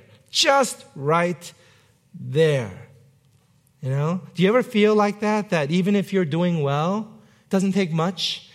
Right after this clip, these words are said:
That there's a, a fragility to you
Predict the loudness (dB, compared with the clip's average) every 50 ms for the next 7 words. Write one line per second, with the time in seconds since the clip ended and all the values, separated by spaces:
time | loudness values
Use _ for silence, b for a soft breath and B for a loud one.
0 | B B -6 -2 0 0 0 2 2 0 0 0 -4 B B B B B B -6
1 | -6 -6 -6 -6 -10 -14 -16 -8 -6 -4 -4 -2 0 0 0 0 0 -2 -2 -2
2 | -2 -2 -2 -4 -4 -4 -2 0 0 0 -2 -4 -6 -8